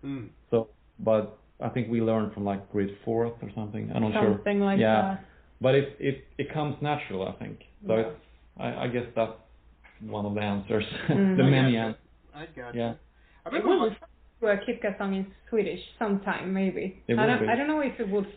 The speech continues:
Speaker 3: fit. It would fe-, feel kind of weird, but
Speaker 2: We have, actually, we have the, one of the, the intros for our live sets. You wanna talk about that? The
Speaker 3: Oh, that's in Sami.
Speaker 2: Yeah,
Speaker 3: Uh,
Speaker 2: Sap-, Sapmi, um,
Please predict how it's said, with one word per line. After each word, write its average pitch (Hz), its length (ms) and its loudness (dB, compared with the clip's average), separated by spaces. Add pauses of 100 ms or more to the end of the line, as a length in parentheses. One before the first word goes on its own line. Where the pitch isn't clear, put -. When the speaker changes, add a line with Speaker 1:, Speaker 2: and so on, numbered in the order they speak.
Speaker 3:
fit. 269 280 -6
It 247 60 2
would 254 200 0 (100)
fe-, - 260 -6
feel 294 200 -4
kind 262 140 2
of 196 120 2
weird, 175 320 2
but 185 320 0 (340)
Speaker 2:
We 143 180 4
have, 196 280 2
actually, 165 380 -2
we 139 100 -2
have 170 280 -6
the, 127 280 2
one 143 160 -4
of 131 100 -2
the, - 180 -6 (120)
the 131 100 0
intros 131 600 -2 (100)
for 113 160 -2
our 104 320 2 (100)
live 131 360 0
sets. - 220 -8 (280)
You 123 120 -2
wanna 127 100 2
talk 127 220 -4
about - 200 -6
that? 127 160 -2 (220)
The 110 340 -2 (140)
Speaker 3:
Oh, 226 80 0
that's 226 220 2
in 202 260 0
Sami. 190 480 -2
Speaker 2:
Yeah, 147 240 4
Speaker 3:
Uh, 175 320 0 (140)
Speaker 2:
Sap-, 147 200 -6
Sapmi, 107 460 0
um, 101 140 -6